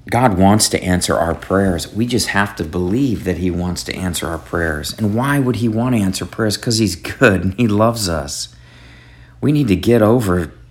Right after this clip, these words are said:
religion and get into relationship, I think one of the, one of the best ways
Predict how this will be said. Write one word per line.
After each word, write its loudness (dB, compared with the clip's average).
religion 2
and 2
get 6
into 4
relationship, 0
I 2
think -4
one 2
of 0
the, 0
one 0
of 0
the -2
best -2
ways 0